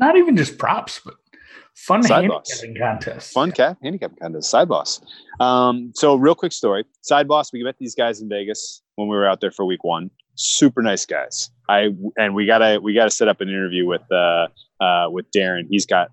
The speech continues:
Speaker 2: who's, uh, who's leading, leading the charge for Side Boss. He's got
Speaker 1: Leading the
Speaker 2: a hell
Speaker 1: charge
Speaker 2: of
Speaker 1: for
Speaker 2: a story.
Speaker 1: fun stories, yes.
Speaker 2: Le-, he's got a, he's got a hell of a story. It, his, his, his background and his story is, is fantastic, and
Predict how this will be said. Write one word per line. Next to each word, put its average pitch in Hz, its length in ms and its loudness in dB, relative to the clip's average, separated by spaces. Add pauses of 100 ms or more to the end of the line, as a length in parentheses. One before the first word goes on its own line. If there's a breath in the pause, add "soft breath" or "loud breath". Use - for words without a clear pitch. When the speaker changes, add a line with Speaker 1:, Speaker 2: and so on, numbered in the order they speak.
(120)
Speaker 2:
who's, 95 320 -4
uh, 87 260 0
who's 90 200 -4
leading, 87 400 -2 (100)
leading 98 220 2
the 87 80 0
charge 90 300 2
for 87 120 -2
Side 87 280 2
Boss. 82 260 2
He's 101 280 2
got 95 420 2 (220)
Speaker 1:
Leading 185 200 2
the 156 60 2
Speaker 2:
a 139 40 0
hell 143 200 0
Speaker 1:
charge 123 120 6
Speaker 2:
of 110 40 -2
Speaker 1:
for 101 60 -6
Speaker 2:
a 104 40 -8
story. 101 220 -2
Speaker 1:
fun 117 80 -4
stories, 110 640 -4
yes. - 340 -6
Speaker 2:
Le-, 127 120 4
he's 139 280 4
got 123 320 2
a, 110 180 -10 (100)
he's 135 220 -2
got 120 160 0
a 113 120 0
hell 117 260 2
of 98 100 -4
a 92 60 -14
story. 73 340 -12
It, 101 220 -2
his, 104 260 2
his, 110 300 2
his 113 160 0
background 104 460 2
and 90 80 -8
his 92 120 -6
story 87 360 0
is, 87 420 -10
is 87 400 -10
fantastic, 87 640 0
and 80 140 -6